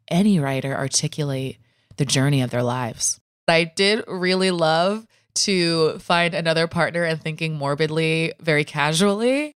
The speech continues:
You know, it's real. And I think oftentimes we just, we shy away from these conversations. And, um, it was just really nice to talk to another person who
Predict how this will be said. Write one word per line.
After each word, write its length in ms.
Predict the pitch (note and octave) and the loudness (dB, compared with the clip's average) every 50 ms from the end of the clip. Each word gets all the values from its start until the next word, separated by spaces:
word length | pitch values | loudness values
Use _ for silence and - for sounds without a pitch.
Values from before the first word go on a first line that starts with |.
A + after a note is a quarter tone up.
| _ _ | _ _
You 120 | A3 B3+ | 2 4
know, 180 | C4+ C#4+ D4+ D#4+ | 4 4 4 4
it's 180 | D#4+ D4+ - B3 | 2 0 -2 -2
real. 720 | D4 D#4 F4 F#4+ F4 D4 A#3 G#3 F#3+ F3+ F#3 - - - - - - - - _ | 0 0 2 4 4 4 4 4 2 2 2 0 -4 -6 -12 -20 -20 -20 -6 _
And 120 | - A3+ B3 | 2 2 2
I 60 | B3+ | 2
think 200 | A#3+ C#4+ A#3 - - _ _ _ - | 2 0 -4 -4 -8 _ _ _ -4
oftentimes 680 | A3+ C4 - - D#4 - C4 C#4 C4+ C4+ C4 C4 A#3+ | -2 -2 -2 -2 -4 -2 0 0 0 2 0 0 0
we 120 | A3 A#3+ A3+ | 0 0 0
just, 260 | - B3 A#3+ - - G#3+ | 2 2 0 0 0 0
we 60 | A3 | 0
shy 240 | - - A#3+ A#3 A#3 | 2 2 2 2 2
away 180 | A3+ A3 A3+ | 2 2 0
from 120 | A3+ - A3 | 0 0 -2
these 120 | A3+ - | -2 -2
conversations. 800 | - G#3+ G#3 F#3+ G3+ - - G3+ A3+ - - G#3 F#3 F3 E3+ - | 0 0 0 2 2 2 2 2 0 2 0 2 2 0 0 0
And, 340 | - - E3 E3 D#3+ D#3+ D#3+ - - - - - - - - _ | 0 2 2 2 0 -2 -6 -10 -16 -20 -20 -20 -20 -20 -16 _
um, 540 | - F3 E3 E3 D#3 D3+ D3 C#3+ D#3 - - _ _ _ _ - | 0 2 2 4 2 0 -2 -6 -10 -14 -16 _ _ _ _ 2
it 80 | F#3 | 4
was 140 | F#3 F#3+ F3+ | 4 4 4
just 200 | F#3 F#3 - - | 2 0 0 0
really 260 | F3+ F3 F3 F3 E3+ | 2 2 2 2 2
nice 240 | E3 D#3 D#3+ D#3 - | 2 2 2 0 0
to 60 | - D#3 | -4 -2
talk 220 | - D#3+ D3+ D#3 - | 0 0 0 -2 -2
to 120 | - E3 | -4 -4
another 200 | D#3+ D#3 D#3 D#3 D#3+ | -2 -2 -2 -4 -4
person 400 | - D3 D3+ D#3 - D#3+ D#3 D3 | -2 -4 -2 -2 -2 -4 -4 -2
who 460 | C#3+ D3+ D#3 D3 D3 D3 D3 D3+ | -2 -2 -2 0 -2 -2 -4 -4